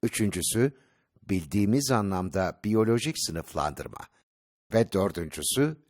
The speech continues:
evrim kavramları. Bunlara tek tek bakalım.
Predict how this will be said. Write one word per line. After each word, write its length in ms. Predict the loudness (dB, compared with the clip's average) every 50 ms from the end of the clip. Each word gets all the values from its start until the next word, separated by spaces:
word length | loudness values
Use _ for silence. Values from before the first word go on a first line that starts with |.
| _ -2
evrim 540 | 2 2 2 2 2 2 2 2 2 0 -4
kavramları. 720 | -2 -2 -2 0 0 -2 -4 -4 -6 -10 -12 -14 -14 -16 -18 _ _ _ _ _ _ _ _ _ _ _ _ _ 2
Bunlara 340 | 2 2 4 2 0 0 -2
tek 320 | -2 2 2 2 2 2
tek 220 | 2 0 0 4 2
bakalım. 440 | 2 2 2 -2 -2 -2 -8 -16